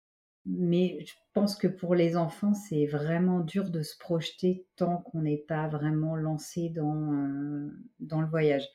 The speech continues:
Après, on a essayé de les impliquer, euh, dans toute l'organisation, euh,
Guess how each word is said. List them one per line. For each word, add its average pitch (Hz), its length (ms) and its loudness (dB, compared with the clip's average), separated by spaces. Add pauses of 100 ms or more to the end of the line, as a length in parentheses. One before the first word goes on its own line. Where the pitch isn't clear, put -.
(640)
Après, 165 360 4
on 196 140 8
a 156 40 6
essayé 156 280 2
de 160 60 0
les 151 140 4
impliquer, 165 680 4
euh, 143 520 2 (380)
dans 156 220 2
toute 190 260 -4
l'organisation, 156 960 2
euh, 147 400 2